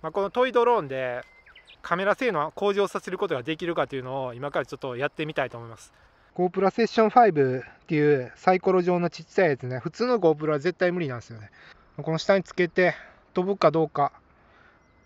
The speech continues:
まあ、こうやってタイラップで取り付けてみました。これどうでしょうかね。まあ、位置的に真ん中の部分で、はい、こんな感じですね。これ飛ぶかどうか実験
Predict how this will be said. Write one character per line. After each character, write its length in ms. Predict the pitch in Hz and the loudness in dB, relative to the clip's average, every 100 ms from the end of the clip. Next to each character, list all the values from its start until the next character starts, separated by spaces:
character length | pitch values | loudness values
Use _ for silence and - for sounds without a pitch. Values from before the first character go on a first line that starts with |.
| _ _ - | _ _ -10
ま 140 | 156 | -6
あ、 20 | |
こ 80 | 151 | -2
う 40 | 180 | -2
や 0 | |
っ 40 | |
て 80 | 151 | 0
タ 180 | - 202 | 2 2
イ 120 | 214 | 8
ラ 140 | 214 | 6
ッ 20 | 214 - | 6 -2
プ 120 | 160 | -2
で 380 | 135 131 131 135 _ | 0 0 0 -4 _
取 220 | - 143 139 | -4 -4 -4
り 40 | |
付 280 | - - 143 | -12 -6 -6
け 40 | |
て 340 | - 139 135 - _ - - - _ | -4 -6 -6 -8 _ -20 -20 -20 _
み 100 | 151 | -2
ま 180 | 156 156 | 2 2
し 140 | 160 - | 0 -2
た。 200 | 131 - - - | -4 -4 -8 0
こ 100 | 170 | 2
れ 100 | 165 | 4
ど 140 | 220 | 4
う 60 | 208 | 4
で 80 | |
し 100 | 147 | 2
ょ 60 | 135 | -2
う 20 | |
か 140 | 123 120 | -8 -12
ね。 80 | 113 - | -14 -16
ま 120 | 139 | -12
あ、 20 | 160 | -12
位 20 | |
置 200 | - 180 | -10 -2
的 240 | 190 190 | 0 0
に 100 | 190 | 2
真 160 | 196 214 | 4 4
ん 60 | |
中 200 | 214 214 | 6 6
の 100 | 208 | 6
部 120 | 196 208 | 4 0
分 260 | 165 131 | 0 -2
で、 240 | 120 120 117 - - _ _ _ _ - | -6 -8 -10 -16 -20 _ _ _ _ -8
は 80 | 143 | -6
い、 60 | |
こ 100 | 151 | -2
ん 40 | 160 | 0
な 80 | |
感 160 | 160 151 | 2 0
じ 100 | 135 | -2
で 60 | 131 | -12
す 140 | - | -8
ね。 160 | 135 120 - _ _ _ _ _ _ _ _ _ - | -10 -10 -18 _ _ _ _ _ _ _ _ _ -2
こ 120 | 202 | 0
れ 60 | |
飛 220 | 202 262 233 | 4 2 2
ぶ 80 | - | 6
か 120 | 151 | 6
ど 120 | 143 | 6
う 20 | |
か 100 | 135 | 0
実 180 | 123 170 | -4 -6
験 280 | - 165 190 | -2 -2 -2